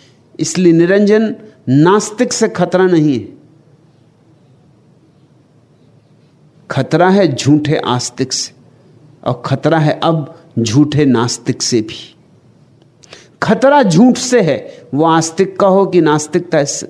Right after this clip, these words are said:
इससे क्या फर्क पड़ता है? और बचाव धर्म का सत्य में, और सत्य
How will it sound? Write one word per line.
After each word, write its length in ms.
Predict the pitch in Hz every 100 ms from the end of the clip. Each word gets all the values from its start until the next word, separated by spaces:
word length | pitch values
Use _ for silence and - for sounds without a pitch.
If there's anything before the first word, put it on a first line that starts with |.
| -
इससे 260 | 139 - 143
क्या 180 | 143
फर्क 320 | 131 - - -
पड़ता 320 | 113 113 -
है? 200 | - - _ _ - - _ _ _ _ _ _ _ _ _ _ _ _ _ 233 _ _ _ _ _ _ _ _
और 260 | - 117 113
बचाव 760 | 98 110 - 135 131 127 123 -
धर्म 380 | 113 110 117 131
का 280 | 117 131 127 - - -
सत्य 440 | - - 135 -
में, 260 | 123 107 90 - - - - - _ _ _ - -
और 140 | - 107
सत्य 540 | - - 135 - -